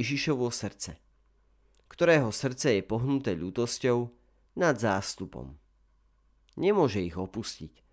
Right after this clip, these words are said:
pretože sú hladní a unavení. Kristus vyhľadáva človeka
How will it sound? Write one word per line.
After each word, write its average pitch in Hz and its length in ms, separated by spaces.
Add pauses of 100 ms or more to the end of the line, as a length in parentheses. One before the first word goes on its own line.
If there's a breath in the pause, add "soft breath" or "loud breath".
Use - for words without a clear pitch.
(440)
pretože 175 480
sú 98 160
hladní 117 560 (400)
a 135 160
unavení. 85 560 (1120)
Kristus 127 560
vyhľadáva 107 640
človeka 107 560